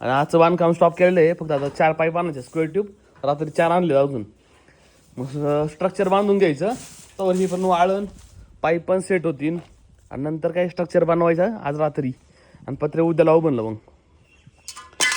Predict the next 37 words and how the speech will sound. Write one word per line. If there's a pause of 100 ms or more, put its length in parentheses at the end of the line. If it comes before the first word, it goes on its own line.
(340)
आणि
एक
दिवस
यायला
लागन, (280)
इकडं
टाकलायला
मुरुम, (100)
तिकडं
टाकलेला
स्लोप, (540)
परत
ही
टाकी
इकडे
घ्यायची,
हे
काढायचं,
इथं
मुरुम
टाकायचा, (600)
बरीच
कामं
आहे. (320)
आणि
दोन
दि-,
एक
दिवस,
अं, (680)
दोन
दिवस
आपल्याला
दुमस
मशीन
लागन
लावायची.